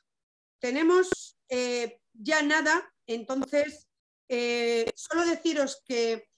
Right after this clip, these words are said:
aquellos que os habéis quedado con la pregunta pendiente, que no sois muchos, recordaros que el próximo lunes a las siete de la tarde vamos a estar en directo. Y yo voy a estar ahora en directo veinte minutos en TikTok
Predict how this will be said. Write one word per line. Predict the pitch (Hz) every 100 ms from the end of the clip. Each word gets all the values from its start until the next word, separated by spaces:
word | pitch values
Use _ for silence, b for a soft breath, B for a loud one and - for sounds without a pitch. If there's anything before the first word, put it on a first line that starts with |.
| _ _
aquellos | 254 254 320 349 -
que | 339
os | -
habéis | 320 302
quedado | - 302 311 269 -
con | 240 233
la | 233
pregunta | 226 226 285 294 302 277
pendiente, | 277 269 285 294 294
que | -
no | 233
sois | 247 269 262
muchos, | 277 285 302 302 - _ _ _ _
recordaros | 254 262 254 277 370 359
que | 285
el | 233
próximo | 320 - 359 330
lunes | 311 320 330 330
a | 262
las | 247 -
siete | 311 320 349
de | 330
la | 277
tarde | 277 285 285 320 - _ _ _ _
vamos | 214 277 285 339
a | 302
estar | 294 311 349 349 _ -
en | 262 247
directo. | 233 240 240 - - 180 - _ _ _
Y | 330 320
yo | 381 440
voy | 440 403
a |
estar | 339 - 302 269
ahora | 247 311 349
en | 330
directo | 320 247 - - 202
veinte | 339 359 339 370
minutos | 339 277 262 233 -
en | 233
TikTok | - 339 _ 277 339 -